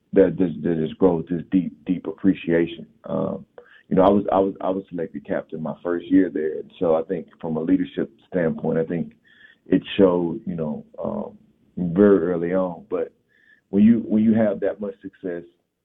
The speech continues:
um, and, and you have all the ups and downs that we had in, in, in the journey,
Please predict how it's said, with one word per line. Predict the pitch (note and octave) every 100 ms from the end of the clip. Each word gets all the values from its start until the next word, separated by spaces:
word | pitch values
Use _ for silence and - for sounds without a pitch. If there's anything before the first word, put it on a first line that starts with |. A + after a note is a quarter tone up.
| _
um, | E2+ F2 F2 E2 D2+ - - D2
and, | F2 F2
and | - F2+
you | F#2+
have | F#2 F#2
all | F2+
the | E2
ups | F2 E2 -
and | E2+
downs | F2 F2 F2
that | D#2+ D#2+
we | F2
had | F2 F2 E2+ D#2
in, | D#2+ -
in, | - -
in | E2
the | D#2+
journey, | F#2+ F#2 F2 D#2+